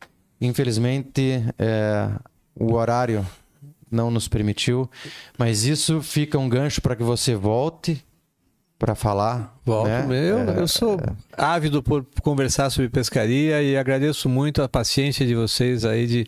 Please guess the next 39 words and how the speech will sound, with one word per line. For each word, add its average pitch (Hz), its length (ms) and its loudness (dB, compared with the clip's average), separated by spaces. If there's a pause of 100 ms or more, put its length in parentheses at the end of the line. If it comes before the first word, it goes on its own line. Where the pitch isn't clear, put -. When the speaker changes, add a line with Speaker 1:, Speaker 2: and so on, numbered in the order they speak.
(280)
Speaker 2:
me 131 80 2
aturar 117 520 0 (720)
todo 123 220 0
esse 117 180 0
tempo 113 380 0
aí. 107 100 -2 (320)
Speaker 1:
Torço 147 340 0
imensamente 143 720 0
pra 131 80 0
que 127 60 0
Speaker 2:
E 131 40 0
Speaker 1:
você 131 220 0
não 143 140 -2
saia 135 260 0
preso 147 340 0
e 147 40 -2
nem 151 120 0
seja 151 240 0
demitido. 147 540 0
Speaker 2:
Tá. 110 320 0
Eu - 420 2
só 139 200 2
quero, 151 240 0 (600)
eu 135 60 0
só - 180 0
quero 175 240 0
muito 175 380 0
que 156 480 2
deixar 135 260 0
uma 143 80 0
mensagem 127 480 0
pra 120 140 0
vocês. 101 480 -2
É... 101 420 0 (580)
Ninguém 135 320 2
é 160 60 0
dono 147 200 0
da 147 100 2
verdade, 110 560 -4